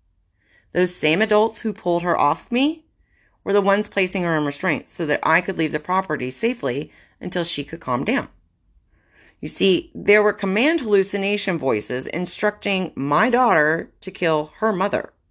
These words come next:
or they were going to kill her. She was just trying to survive her own terrifying experiences. She was ten at the time. We didn't know she was hallucinating.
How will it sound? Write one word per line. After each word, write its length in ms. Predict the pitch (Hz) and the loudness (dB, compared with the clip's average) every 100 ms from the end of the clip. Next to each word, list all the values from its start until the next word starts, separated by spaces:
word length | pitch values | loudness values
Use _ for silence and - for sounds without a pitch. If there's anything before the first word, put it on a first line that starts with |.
| _ _ _ _ | _ _ _ _
or 180 | - 147 | -4 -2
they 200 | 139 240 | 0 0
were 100 | - | 0
going 260 | 160 156 151 | 2 0 0
to 80 | - | -4
kill 220 | 120 131 | -4 -2
her. 320 | 226 226 - _ _ _ _ _ _ _ _ | 2 2 0 _ _ _ _ _ _ _ _
She 300 | - - 370 | -8 2 4
was 200 | 440 415 | 4 2
just 200 | 349 285 | -2 -2
trying 260 | 262 240 226 | 0 2 2
to 80 | |
survive 440 | 208 208 180 165 160 | 0 0 4 4 2
her 240 | 190 - | -6 -4
own 300 | 208 208 208 | -4 -2 -2
terrifying 480 | 190 147 123 117 98 | -2 -2 -2 -4 -8
experiences. 840 | 67 - - 76 - - - - - _ _ _ _ _ | -8 -10 -10 -10 -10 -12 -14 -14 -20 _ _ _ _ _
She 360 | - - - 294 | -10 -4 0 2
was 160 | 320 311 | 0 -2
ten 200 | 226 214 | 0 0
at 100 | - | 0
the 80 | |
time. 280 | - - - - _ _ _ _ _ _ _ _ | -4 -6 -10 -14 _ _ _ _ _ _ _ _
We 180 | 139 220 | -2 2
didn't 200 | 262 247 | 4 4
know 160 | 226 254 | 4 2
she 180 | - | 0
was 140 | 151 - | -4 -4
hallucinating. 640 | 127 98 - 76 62 - | -6 -6 -6 -10 -12 -16